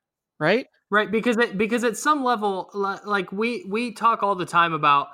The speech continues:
Speaker 2: how Shanahan likes these, likes these receivers who are, you know, technical route runners and good after the catch and maybe not the most explosive athletes.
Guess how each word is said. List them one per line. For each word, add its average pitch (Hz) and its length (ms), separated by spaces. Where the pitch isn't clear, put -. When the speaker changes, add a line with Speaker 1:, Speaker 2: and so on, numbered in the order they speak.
Speaker 2:
how 175 160
Shanahan 165 520
likes 147 320
these, 147 560
likes 156 280
these 147 180
receivers 143 640
who 147 200
are, 127 440
you 160 80
know, 135 100
technical 156 540
route 143 240
runners 143 320
and 135 100
good 151 140
after 143 260
the 135 80
catch 139 360
and 139 60
maybe 160 200
not 160 160
the 160 80
most 156 180
explosive 151 460
athletes. 151 420